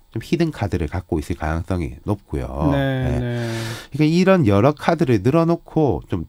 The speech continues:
Speaker 1: 계산을 해보는 과정인데, 인물보다는 컨셉에 대한 정리가 먼저일 거예요.
Speaker 2: 음.
Speaker 1: 그걸 먼저 한 다음에 이제 인물을 맞춰보는 것이고, 이 총리 컨셉에 대한 정리가 끝난다면은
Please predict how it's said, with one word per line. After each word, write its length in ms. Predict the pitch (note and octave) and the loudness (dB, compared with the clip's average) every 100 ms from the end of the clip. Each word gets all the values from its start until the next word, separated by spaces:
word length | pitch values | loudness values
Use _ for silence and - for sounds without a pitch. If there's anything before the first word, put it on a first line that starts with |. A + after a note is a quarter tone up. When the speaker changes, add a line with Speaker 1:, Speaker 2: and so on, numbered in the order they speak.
| - - | -12 -4
Speaker 1:
계산을 460 | G2+ G2+ F#3+ A3 | -2 2 2 0
해보는 440 | G2 B2 E3 G3+ G3 | 0 0 0 0 -2
과정인데, 800 | C#2+ - D#3 C#3+ F2 C#3+ G2 B1 _ _ - - - - - | -4 0 2 2 0 0 -2 -4 _ _ -20 -20 -20 -14 -2
인물보다는 840 | A3+ C4+ C4 G#3 A#2 G2+ F#2 C3+ D3+ | 2 4 4 4 2 0 0 0 0
컨셉에 480 | A#3+ A#3+ A#3 G#3+ | 0 2 2 0
대한 200 | B2 A2 G2+ | 2 0 0
정리가 340 | E2 F#2 A2+ | -2 0 -2
먼저일 440 | D2 C#2+ F2+ A#2+ | -4 -4 -2 -2
거예요. 560 | - C#2+ A#1+ C#2+ A2 F2 | -2 -8 -6 -4 -2 -2
Speaker 2:
음. 180 | C#3 B2 | -2 0
Speaker 1:
그걸 240 | A#2 F#3 | 2 2
먼저 360 | C#3 D#2 E2+ A#2 | 2 0 0 0
한 220 | D3+ E3 | 0 0
다음에 580 | E3+ D3 F#2 G#2+ A2 - _ - - | 2 2 2 2 0 -2 _ -20 -20
이제 360 | - F2 C#2 - _ - | -6 -4 -4 -6 _ -6
인물을 360 | G#2+ A2 F#2+ | -2 2 2
맞춰보는 600 | C2+ C2+ - - E2+ D#2+ | 0 -4 -2 -2 0 -2
것이고, 540 | D2 C#2 F#2 - B2+ A#2 | -2 -2 -4 -4 -2 0
이 140 | C3 | 0
총리 400 | - F3+ F#3 G#3 | 0 0 2 2
컨셉에 640 | A#3 B3 A3 - G#3 F3 D#3 | 2 0 -2 0 0 2 0
대한 280 | B2 B2 B2+ | 0 -2 -2
정리가 300 | G2+ A2+ B2+ | -2 -2 -2
끝난다면은 840 | D3+ D#3+ D#3+ D3+ C#3+ C#3 F3 | -2 -2 -2 -2 -2 0 -2